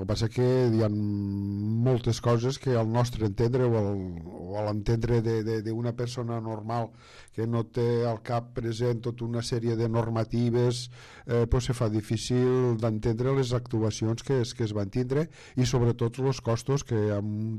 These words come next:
determinat moment s'han pagat per determinades, per determinades obres, que al final ho hem acabat pagant tots els veïns, o ho acabem pagant tots els veïns. I d'això es tracta, saber què és el que ha passat i si ha,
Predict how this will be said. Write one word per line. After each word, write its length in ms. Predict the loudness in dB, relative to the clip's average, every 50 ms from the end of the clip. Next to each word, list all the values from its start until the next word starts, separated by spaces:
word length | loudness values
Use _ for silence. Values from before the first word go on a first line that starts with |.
| -2 -2 0
determinat 460 | 0 -2 0 0 0 0 0 -2 0
moment 400 | -2 -2 0 0 0 -2 -2 -4 -8 -14 -20 -20 -14 -4 0
s'han 180 | 0 0 2 2
pagat 280 | 2 2 2 0 0
per 120 | 0 0 2
determinades, 1120 | 2 0 2 2 0 0 0 0 -2 0 0 -2 0 0 0 -2 -2 -4 -6 -8 -10 -12 -14 -14 -6 -2
per 160 | 0 0 2
determinades 800 | 2 0 0 2 0 0 0 0 -2 0 0 0 0 0 -2 -2
obres, 420 | -4 -4 -4 -6 -8 -10 -12 -14 -18 -20 _ -20 -20 -20 -20 -20 -8 -2
que 140 | 0 0 2
al 80 | 2 0
final 400 | -2 -2 0 0 0 0 -2 -4
ho 320 | -6 -14 -8 -2 0 2
hem 100 | 2 2
acabat 300 | 2 2 0 0 0 0
pagant 380 | 0 0 0 0 0 0 -2 -4 -4
tots 200 | -6 -6 -4 -4
els 160 | -4 -4 -2 0
veïns, 440 | 0 2 2 2 0 -4 -8 -12 -14 -10
o 140 | -4 -2 0
ho 100 | 0 0
acabem 320 | -2 -2 -2 -2 -2 -2 -2
pagant 260 | -2 -2 -2 -2 -4
tots 200 | -4 -4 -4 -4
els 60 | -6 -6
veïns. 340 | -6 -6 -6 -8 -10 -16 -20 -20 -20 -20 -20 -18 -6 -2
I 120 | 2 2 4
d'això 240 | 4 4 2 2 0
es 80 | 0
tracta, 320 | -4 -6 -6 -8 -10 -10 -6
saber 480 | -2 0 0 2 2 2 2 2 0 0 0
què 180 | 0 0 2
és 80 | 2 2
el 140 | 0 -2 0
que 140 | -2 -2 -2
ha 80 | 0 0
passat 340 | 0 0 0 -2 -2 -2
i 100 | -4 -4
si 200 | -4 -2 -2 0 0
ha, 240 | 2 2 0 0